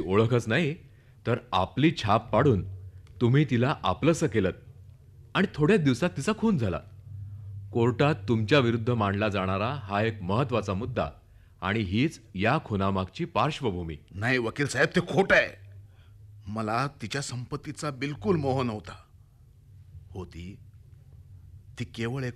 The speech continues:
Speaker 2: ओढ, एक आसक्ती. आणि त्याहीपेक्षा होती एक निस्सीम भक्ती.
Speaker 1: पण हे नुसतं शब्दाने सांगून सिद्ध होत नाही विवेकराव.
Speaker 2: पण
Speaker 1: त्यासाठी पुराव्याचा आधार लागतो, पुराव्याचा.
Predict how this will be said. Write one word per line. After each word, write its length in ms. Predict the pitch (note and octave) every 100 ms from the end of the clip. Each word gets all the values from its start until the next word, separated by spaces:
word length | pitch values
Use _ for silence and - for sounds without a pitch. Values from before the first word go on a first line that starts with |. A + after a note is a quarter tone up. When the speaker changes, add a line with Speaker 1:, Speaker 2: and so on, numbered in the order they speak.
| -
Speaker 2:
ओढ, 280 | A2+ G2+ - - - - - - - - - - -
एक 160 | A#2+ G2+
आसक्ती. 680 | - C3 - - - - - - - - - - -
आणि 160 | G2+ G2
त्याहीपेक्षा 640 | - F#2 G2 G#2 G2 -
होती 560 | G#2 G2+ G2 A2 D#3+ G2+
एक 180 | A#2+ G2+
निस्सीम 600 | F#2+ A2+ - - C3+ G2+
भक्ती. 560 | F#2 F#2+ - - - - - - - -
Speaker 1:
पण 120 | C3
हे 140 | A#2
नुसतं 340 | C#3 A#2 - D3
शब्दाने 520 | - F#2+ G2 C3 D#3+
सांगून 320 | D3 A#2+ C3+
सिद्ध 280 | B2 A2+ G#2+
होत 200 | B2 A#2
नाही 140 | A#2+ A#2+
विवेकराव. 560 | G#2+ G#2+ F#2+ G2 F#2 F#2+ - -
Speaker 2:
पण 120 | - - - - -
Speaker 1:
त्यासाठी 600 | A#2 B2+ C3 A#2+ A2+ C3+
पुराव्याचा 640 | C3+ A2+ A2+ B2 B2+ C3 A2+
आधार 200 | A2+ B2
लागतो, 320 | A#2+ - C#3
पुराव्याचा. 600 | A2+ A2 C3 C3 C#3 C3